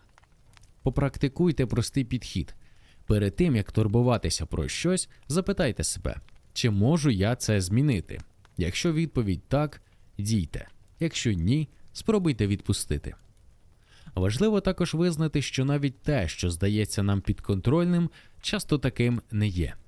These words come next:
Наприклад, ми можемо старанно працювати, але результат залежить від багатьох факторів. Це не означає, що ми безсилі. Це означає, що варто фокусуватися на процесі, а не лише на результаті.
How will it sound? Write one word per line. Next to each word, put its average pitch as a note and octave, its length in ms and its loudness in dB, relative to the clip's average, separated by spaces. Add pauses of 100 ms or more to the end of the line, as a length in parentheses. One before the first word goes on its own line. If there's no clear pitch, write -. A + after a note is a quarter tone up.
(200)
Наприклад, C#3+ 520 0
ми C3+ 120 4
можемо C3+ 340 2
старанно C3+ 560 2
працювати, A#2 720 0 (160)
але E3 260 0
результат E3+ 500 0
залежить C#3+ 500 2
від B2+ 160 0
багатьох A#2+ 520 2
факторів. D#2 580 -2 (380)
Це - 140 0
не A2 120 2
означає, C3 500 2
що - 180 -2
ми G#2+ 140 4
безсилі. G2+ 680 0 (280)
Це C#3+ 160 0
означає, A2+ 680 2
що - 220 0
варто D3+ 320 0
фокусуватися G#2 840 -2
на E2 160 0
процесі, C3+ 640 -4 (260)
а F#3 100 0
не D#3 100 2
лише G2 420 0 (300)
на F2+ 100 2
результаті. F2+ 680 -2